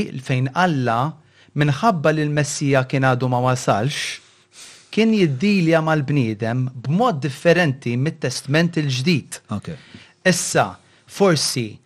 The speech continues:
Speaker 1: fit-Testament l-Antik jidher, tidher ħafna l-ġudizz-, il-ġustizzja ta' Alla.
Speaker 2: Ah.
Speaker 1: Eh, eh, jidher ħafna il-ġudizzju tiegħu wkoll li hu, he's a,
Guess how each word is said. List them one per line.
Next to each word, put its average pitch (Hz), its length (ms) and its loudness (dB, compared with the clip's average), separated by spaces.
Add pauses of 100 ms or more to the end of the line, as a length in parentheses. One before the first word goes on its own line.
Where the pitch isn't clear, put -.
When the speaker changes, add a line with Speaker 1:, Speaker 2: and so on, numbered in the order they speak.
(180)
Speaker 1:
fit-Testament 165 920 0
l-Antik 151 480 -2
jidher, 147 280 0 (160)
tidher 147 320 -2
ħafna 123 400 -6
l-ġudizz-, 135 500 -4
il-ġustizzja 131 880 -4
ta' 160 140 2
Alla. 98 240 -8 (560)
Speaker 2:
Ah. 110 180 -8
Speaker 1:
Eh, 143 300 4 (320)
eh, 135 420 2
jidher 151 540 2
ħafna 127 400 -2 (100)
il-ġudizzju 127 720 -2
tiegħu 117 320 -4
wkoll 117 380 -2 (160)
li 131 160 2
hu, 131 260 2 (320)
he's 135 200 -2
a, 127 100 0